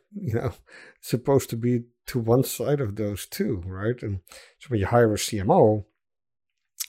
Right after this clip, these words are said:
being super clear on whether you want someone who's more of a data-driven marketer and drives,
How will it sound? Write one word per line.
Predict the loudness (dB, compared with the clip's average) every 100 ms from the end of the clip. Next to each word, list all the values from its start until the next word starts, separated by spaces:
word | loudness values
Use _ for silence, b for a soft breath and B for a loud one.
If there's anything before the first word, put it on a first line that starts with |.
| 0
being | 0
super | 0 -6 -8 -8
clear | -12 -8 0 2 0
on | -4 -6
whether | -4 -4
you | -8
want | -10 -10
someone | -8 -8 -8
who's | -10 -10
more | -10 -10
of | -12
a |
data-driven | -8 -4 -2 0 0 0 -2 -2
marketer | -2 -4 -6 -4 -4
and | -4
drives, | -8 -14 -14 -16